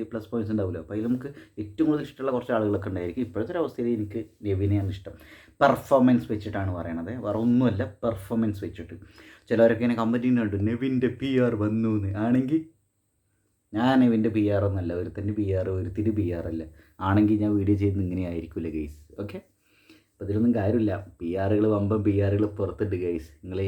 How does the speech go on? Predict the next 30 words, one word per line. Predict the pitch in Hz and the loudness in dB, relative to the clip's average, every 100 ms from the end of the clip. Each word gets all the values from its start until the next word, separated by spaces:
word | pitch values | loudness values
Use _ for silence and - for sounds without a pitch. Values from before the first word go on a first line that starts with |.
| 95 | -4
അവരുടെ | 85 98 98 | -2 0 2
നെഞ്ഞത്ത് | 107 98 98 98 | 2 2 2 0
കയറിയും | 92 87 80 | -2 -4 -4
പോയിട്ട്. | 82 - _ _ _ | -8 -10 _ _ _
നമ്മൾ | - 135 160 | -12 -6 -4
സാധാരണക്കാർ | 101 90 92 92 98 92 95 90 | -4 -4 -2 -2 -4 -2 -2 -2
കുഞ്ഞു | 92 95 | -4 -4
കുഞ്ഞു | 92 98 98 | -2 -2 0
ഇത് | 87 90 - - _ _ | -2 -4 -8 -20 _ _
ആകെ | 82 98 113 117 | -4 0 2 4
പത്തഞ്ഞൂറ് | 113 101 101 101 104 104 104 - - - - | 2 2 0 2 2 2 0 -4 -18 -20 -4
വ്യൂസ് | 104 92 101 | -2 0 0
മാത്രമേ | 98 95 95 | -2 -2 -2
ഉള്ളൂ | 92 92 | -2 -2
ഒരു | 95 | -2
വീഡിയോയിലൊക്കെ | 90 87 95 90 92 87 | -4 -2 -2 -2 -4 -4
ഉള്ളൂ. | 85 82 | -6 -8
അത് | 80 104 | -2 -2
ഡെയിലി | 95 87 104 98 | 0 0 2 2
വീഡിയോസ് | 87 92 95 | 0 -2 0
പോലും | 101 98 | 0 0
ചെയ്യണില്ല. | 92 87 85 - - | -4 -4 -6 -6 -6
അപ്പോൾ | 160 170 165 | -4 -4 -4
ആദ്യമായിട്ടാണ് | - 139 147 156 151 | -2 0 2 0 2
ചാനൽ | 131 135 | 0 0
കാണുന്നത്, | 131 127 | -2 -4
സബ്സ്ക്രൈബ് | 123 - 123 123 | -6 -4 -2 0
ചെയ്യുക | 113 | 2
ഗൈസ്. | 104 104 - _ _ _ _ _ | 0 -2 -10 _ _ _ _ _
ഉം, | 117 | -2